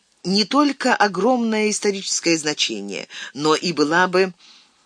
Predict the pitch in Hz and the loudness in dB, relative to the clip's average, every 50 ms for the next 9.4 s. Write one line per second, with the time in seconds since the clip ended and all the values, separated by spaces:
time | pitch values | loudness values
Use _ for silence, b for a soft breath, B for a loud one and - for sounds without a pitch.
0 | b b _ _ _ - - - - 165 151 143 139 139 143 156 165 165 147 - | b b _ _ _ -18 -6 4 6 6 6 6 4 2 0 0 0 0 2 0
1 | 147 143 - 135 135 127 123 120 120 120 131 135 143 147 143 - - 127 120 113 | -2 -2 -2 0 4 4 4 4 2 -2 -4 -4 -2 -2 -2 -2 -2 0 0 0
2 | 107 113 127 165 208 226 233 226 226 240 240 233 - - - - - 277 254 202 | 2 2 2 2 2 0 -2 -2 -2 -2 -2 -4 -6 -8 -6 -2 0 2 2 2
3 | 147 127 113 - - 220 - - 240 226 - - _ - 233 226 214 - B B | 0 -2 -6 -6 -6 -6 -4 -4 -4 -6 -6 -8 _ 0 0 0 -2 -4 B B
4 | B B B - 143 190 208 - - - 294 285 - 220 226 226 220 - 247 233 | B B B -2 0 2 2 2 2 0 0 2 4 4 4 4 2 0 -2 0
5 | 220 220 220 202 - 247 247 - 254 262 - - 190 - 202 151 - - 139 127 | 0 2 0 0 0 -4 -4 -4 -4 -4 -4 -4 -2 -2 -2 -2 0 0 0 0
6 | - 123 113 - 120 98 104 - - 107 113 101 95 92 87 82 - - _ _ | 2 0 0 0 -2 -2 -4 -6 -4 -4 -6 -6 -8 -10 -12 -12 -14 -16 _ _
7 | B B B B B B B B B - - - 160 151 - 156 156 - 151 - | B B B B B B B B B -2 0 0 0 2 2 0 0 0 -2 -6
8 | - 135 - - 135 131 - - 135 - - - 139 135 131 123 - - - - | -4 -4 -2 -2 -2 0 0 -2 -2 -2 -4 -4 -2 0 0 0 2 2 2 2
9 | 185 214 208 208 214 214 208 | 2 2 2 2 0 0 -2